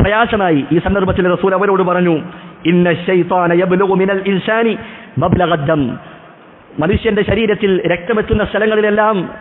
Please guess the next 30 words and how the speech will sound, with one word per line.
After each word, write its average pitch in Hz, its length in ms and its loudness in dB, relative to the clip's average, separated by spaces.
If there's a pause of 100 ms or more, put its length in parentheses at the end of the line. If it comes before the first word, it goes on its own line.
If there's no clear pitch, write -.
പിശാചെത്തുന്നതാണ്. 202 720 0 (560)
വ 165 140 0
ഇന്നി 190 420 4
ഖശീതു 180 480 0 (380)
അൻ 180 60 2
യഖ്ദിഫ 185 560 0
ഫീ 190 180 0
ഖുലൂബികുമാ 185 640 2
ശൈആ, 156 440 0 (340)
നിങ്ങളുടെ 180 300 2
ഹൃദയത്തിൽ 190 520 0 (280)
പിശാച് 208 320 0
വല്ല 220 180 0
ചിന്തകളും 226 480 2
ഇട്ടുതരുമോ 220 520 2
എന്ന് 196 220 2 (360)
ഞാൻ 185 180 0
ഭയപ്പെട്ടുപോയി, 196 840 2
അതുകൊണ്ടാണ് 185 520 2 (340)
ഇതെന്റെ 175 260 2
ഭാര്യ 180 280 2
സഫിയയാണെന്ന് 180 680 2
ഞാൻ 160 280 0 (340)
നിങ്ങളോട് 156 340 2 (100)
പറഞ്ഞത്" 165 400 2
എന്ന് 165 220 2 (380)
റസൂലുള്ളാഹി 170 480 0
സ്വല്ലല്ലാഹു 165 480 0
അലൈഹി 156 320 0
വസല്ലമ 156 520 0